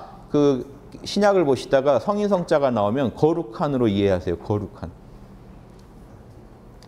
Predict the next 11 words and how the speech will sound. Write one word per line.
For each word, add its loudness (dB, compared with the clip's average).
자, -4
이게 0
예수님 0
말씀에 0
그대로 0
나와요. -8
너희도 4
이제 2
의로운 2
존재가 0
됐다. -6